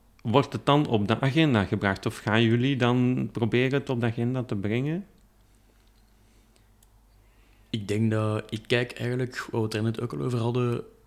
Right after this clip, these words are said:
Speaker 2: met veel nieuwsgierigheid naar wat er in Duitsland
Speaker 1: Mhm.
Speaker 2: gaat gebeuren, onder andere in Luxemburg enzovoort. Ehm,
Speaker 1: Mhm.
Speaker 2: als we daar iets positiefs zien, dan vind ik dat we hier geen reden meer hebben om te zeggen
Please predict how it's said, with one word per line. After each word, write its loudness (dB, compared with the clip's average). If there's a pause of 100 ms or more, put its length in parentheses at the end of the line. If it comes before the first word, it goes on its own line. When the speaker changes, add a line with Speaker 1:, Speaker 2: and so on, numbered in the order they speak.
(560)
Speaker 2:
met 0
veel 0
nieuwsgierigheid 0
naar 0
wat 4
er 2
in -2
Duitsland -2
Speaker 1:
Mhm. 2
Speaker 2:
gaat 2
gebeuren, 2
onder 0
andere -2
in -2
Luxemburg -2
enzovoort. -2
Ehm, 0
Speaker 1:
Mhm. -2
Speaker 2:
als -2
we 0
daar 2
iets -4
positiefs -4
zien, -4 (960)
dan 2
vind 2
ik 0
dat 6
we 6
hier 4
geen 2
reden 0
meer -2
hebben 0
om -2
te -2
zeggen -2